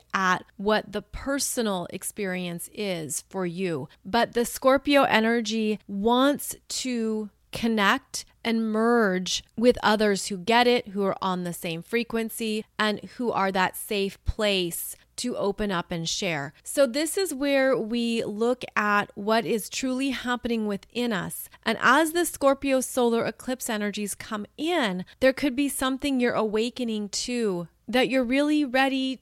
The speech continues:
to deal with or work with or move through or be in your power in a whole new way.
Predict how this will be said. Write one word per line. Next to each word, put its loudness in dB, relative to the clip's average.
to -6
deal -2
with -2
or -2
work -2
with -6
or -2
move 2
through -6
or 0
be 6
in 6
your 2
power 0
in -4
a -4
whole -2
new -2
way. -4